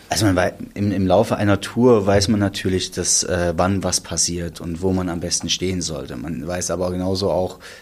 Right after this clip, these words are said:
beim letzten Konzert hab ich dieses Foto von der Bühne gemacht.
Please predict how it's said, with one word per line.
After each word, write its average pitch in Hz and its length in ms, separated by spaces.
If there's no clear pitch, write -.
beim 98 120
letzten 95 340
Konzert 90 680
hab 90 140
ich - 340
dieses 107 240
Foto 95 260
von 90 200
der 90 80
Bühne 104 340
gemacht. 80 540